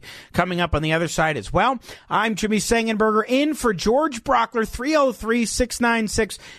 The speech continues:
nineteen seventy-one. Does it matter politically what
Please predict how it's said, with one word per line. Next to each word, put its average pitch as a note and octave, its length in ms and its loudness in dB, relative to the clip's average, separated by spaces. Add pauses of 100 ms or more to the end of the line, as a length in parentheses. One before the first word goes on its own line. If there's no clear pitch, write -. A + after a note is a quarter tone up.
nineteen C4 520 0
seventy-one. A#3+ 1000 0
Does D4+ 640 2 (280)
it C#4 260 2
matter A#3+ 880 2 (1160)
politically G#3 1040 -2 (1000)
what D3 340 0